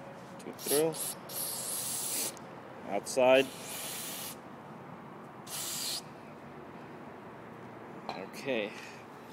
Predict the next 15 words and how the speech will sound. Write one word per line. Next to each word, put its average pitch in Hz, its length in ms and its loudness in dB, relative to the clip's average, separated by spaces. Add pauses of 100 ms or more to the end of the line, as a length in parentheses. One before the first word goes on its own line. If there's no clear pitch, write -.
(560)
now 165 380 6 (460)
wipe 101 180 2
it 123 140 -2
clean. 151 340 8 (4000)
As - 100 -6
you - 60 -8
can - 80 -8
see, 113 140 -4
you 104 140 -2
got 101 300 -4
dirt 113 200 6 (100)
there. 107 240 0 (1400)
Let's - 140 -8
clean 101 460 -6
that. 123 300 8